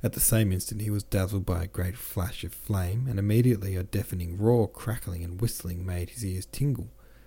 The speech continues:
When he came to himself, he was sitting on the ground, leaning on his hands. The ammunition wagons he had been approaching no longer existed. Only charred green boards and rags littered the scorched grass, and a horse,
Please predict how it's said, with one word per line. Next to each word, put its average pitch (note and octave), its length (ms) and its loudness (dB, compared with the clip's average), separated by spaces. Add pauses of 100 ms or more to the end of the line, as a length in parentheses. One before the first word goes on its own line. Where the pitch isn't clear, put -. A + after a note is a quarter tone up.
(840)
When C3+ 160 4
he B2 60 6
came A#2 440 4 (280)
to B2+ 160 6
himself, A2+ 500 2
he A2+ 80 0
was G2 100 0
sitting G#2+ 300 0
on F2+ 80 -2
the F#2 60 -4
ground, F#2+ 380 0
leaning G2 300 2
on F2 120 0
his E2+ 180 -4
hands. A#2+ 560 2
The G#2+ 120 0
ammunition G#2 520 -2
wagons G2 480 -2
he G2 140 -4
had F#2 120 -6
been F#2 140 -4
approaching F#2 640 -2
no G2 120 0
longer F#2+ 460 0
existed. G#2 540 -2 (460)
Only F2+ 260 -2
charred F#2 500 -4 (280)
green F#2 400 -2
boards A2 640 2 (420)
and F2 200 -6
rags G2+ 480 -2
littered A2 460 -2 (100)
the - 80 -10
scorched - 560 -2
grass, G#2+ 480 -2
and F2 80 -4
a E2+ 60 -2
horse, - 680 -4